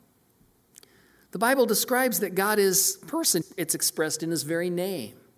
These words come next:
"I am that I am," he says to Moses. Uh, there is, of course, other views about God. There's dualism, there's tritheism, there's polytheism, there's pantheism.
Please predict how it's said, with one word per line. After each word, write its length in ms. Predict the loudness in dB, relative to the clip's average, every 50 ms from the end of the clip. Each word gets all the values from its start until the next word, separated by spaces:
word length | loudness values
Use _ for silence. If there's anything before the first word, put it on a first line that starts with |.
| _ _ _
"I 200 | -6 -4 -2 -2
am 440 | -2 -2 0 0 0 0 -2 -4 -4
that 220 | -2 -2 -2 0
I 140 | 0 0 -2
am," 320 | -2 -2 -4 -6 -8 -8
he 100 | -8 -6
says 340 | -4 -4 -4 -4 -4 -4 -4 -4
to 100 | -4 -4
Moses. 720 | -4 -4 -4 -6 -8 -8 -10 -10 -8 -8 -6 -6 -8 -12 _ _ _ -20 -20 _ _ _ _ _ -20
Uh, 220 | -20 -20 -18 -12 -4
there 220 | 0 2 4 4
is, 140 | 2 2 0
of 140 | -2 -4 -2
course, 280 | 0 0 0 2 0
other 220 | 0 0 0 0 0
views 320 | 0 0 -2 0 -2 -2
about 240 | -4 -4 -6 -6 -6
God. 240 | -6 -8 -8 -8 -6
There's 460 | -6 -4 -4 -4 -4 -4 -6 -8 -8
dualism, 920 | -4 -2 0 2 2 2 0 -2 -2 -4 -6 -8 -10 -14 -16 -18 -20 -18 -14
there's 420 | -12 -8 -8 -6 -6 -6 -6 -8 -8 -12 -20 -20 _ _ _ -6
tritheism, 880 | -2 0 0 2 0 -2 -2 -4 -4 -4 -4 -4 -6 -8 -8 -10 -10 -10
there's 200 | -8 -6 -8 -8
polytheism, 1080 | -6 -4 -2 0 0 0 0 0 -2 -6 -6 -4 -4 -4 -4 -6 -8 -8 -12 -14 -6 -2
there's 420 | 0 2 4 4 4 2 0 -2
pantheism. 1080 | -4 -4 -4 -4 -2 -2 -4 -4 -4 -4 -4 -4 -4 -4 -6 -8 -10 -12 -16 -20 -20